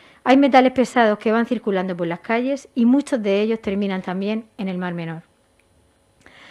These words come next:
Si la consejera se tomara en serio su trabajo, se molestaría en pedir los análisis de sangre de los niños y niñas de la zona y exigiría a los propietarios de las minas que paguen los daños ambientales que han causado. El problema ambiental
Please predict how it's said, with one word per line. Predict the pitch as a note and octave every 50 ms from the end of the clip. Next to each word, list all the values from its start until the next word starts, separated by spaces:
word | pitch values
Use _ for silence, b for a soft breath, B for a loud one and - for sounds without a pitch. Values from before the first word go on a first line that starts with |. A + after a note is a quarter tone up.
| B B B B B
Si | - A#3+ A#3
la | A#3 A3+
consejera | A3+ A3 - A#3+ G3+ A#3+ B3+ C4
se | B3+ C4
tomara | A3+ A#3 A#3 A#3+ A#3 A#3
en | A3 G#3+
serio | A3+ B3 A#3+ A#3 A3+ G#3+
su | G#3 - G3
trabajo, | G3 G3 G3 A3 B3 B3 - - B3+
se | B3 - A3+
molestaría | G3 F#3+ F#3+ F#3+ - A3 G3+ G#3+ A#3 A3+
en | A3+ G#3+
pedir | A3 G#3 G#3 A3+ A#3 A3+ G3+
los | F#3+ F3+ - G#3+
análisis | G3+ G#3+ A3 A3+ G3 A#3 G#3+
de | G#3 F#3+
sangre | - A#3 A3 A3 A3 G#3
de | G3+ F#3
los | F#3 F#3
niños | G#3 A#3 B3+ B3 A#3 G#3+ -
y | G3+
niñas | G3 G3 G3 F#3+ F#3 F#3
de | F3+
la | E3+ E3
zona | E3 - - G3+ G#3+ A3+ C4 - B B B B B B B B
y | A#3 B3
exigiría | A#3 - - C4 - - B3 A#3+ C4 C#4 B3+ F#3 D#3+ F#3+ - -
a | G#3+ G3+
los | G3+ F#3
propietarios | - - G3+ G3 G#3 G3+ G3 A3+ A#3 A#3+ A#3+ G#3
de | G#3 F#3+
las | F#3 F#3
minas | G3 G#3 G#3+ A3 G#3+ G#3+
que | - - G#3+ F#3+
paguen | F#3+ A3+ A#3 A3+ A#3 A3+ A3 F#3+
los | F#3+ F3+
daños | F3+ G3 G3+ G#3 G#3 G3+ - - -
ambientales | G3 F#3+ F#3 F3+ F3+ F3+ G3 F#3+ F#3+ G3 G#3 G#3+ b b b b b b b b -
que | - G3
han | F3+
causado. | F3 - D#3 D#3 - - D#3 D3 D#3+ - _ _ b b b b b b b b b b b
El | b A3+ -
problema | A3+ A#3 B3 B3 B3+
ambiental | C4+ C4 B3+ B3 B3 A#3 D4+ D4 D4 C#4+